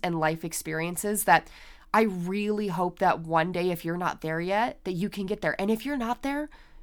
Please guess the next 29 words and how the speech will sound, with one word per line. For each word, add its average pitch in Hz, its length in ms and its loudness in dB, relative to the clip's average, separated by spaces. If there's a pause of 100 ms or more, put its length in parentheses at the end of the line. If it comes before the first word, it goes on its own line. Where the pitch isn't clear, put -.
(120)
no 233 200 6
worries. 214 540 0 (400)
This 220 180 0
sort 302 240 0
of 311 60 -2
stuff 269 300 0
takes - 280 -4
time. 233 460 -4 (520)
But 214 120 4
it 226 260 4
all 208 380 10
starts 196 440 0
with 202 120 -8
the 190 80 -4
first 185 280 -6
thing 202 160 -2
that 180 120 0
I 185 80 -2
mentioned, 160 520 -6
which 180 180 -4
is 180 180 -2
you 190 80 -8
have 185 420 -2
to 254 120 -6
know 170 500 -2 (340)
who 220 160 0
that 247 220 2
person 196 400 -6
is - 400 -8